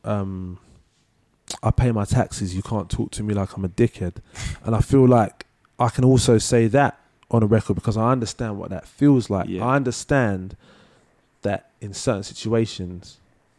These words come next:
Speaker 1: you might have to puff out your chest and demand respect from someone.
Speaker 2: Yeah, of course.
Speaker 1: A-, a-, and so I feel like it's being able to do both. It's being able to make yourself, to be honest, a-, and, um,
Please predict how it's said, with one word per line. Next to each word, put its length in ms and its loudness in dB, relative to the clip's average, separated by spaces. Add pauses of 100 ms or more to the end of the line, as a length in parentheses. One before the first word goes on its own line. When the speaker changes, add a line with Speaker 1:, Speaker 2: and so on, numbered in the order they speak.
(520)
Speaker 1:
you 120 -2
might 220 2
have 300 -6
to 240 -8 (720)
puff 240 -12
out 100 -8
your 100 -8
chest 420 -4
and 260 -10 (360)
demand 420 -6
respect 360 -8
from 180 -14
someone. 480 -8
Speaker 2:
Yeah, 220 -6
of 180 -14
course. 360 -6
Speaker 1:
A-, 60 -4
a-, 100 -10
and 180 4
so 140 6
I 60 6
feel 180 4
like 140 2
it's 120 -2
being 200 2
able 200 2
to 120 -8
do 200 -6
both. 420 2
It's 140 -8
being 240 -2
able 240 -2
to 320 -4 (600)
make 280 -2
yourself, 500 -2 (300)
to 100 0
be 140 6
honest, 560 2 (480)
a-, 280 6
and, 380 4
um, 540 4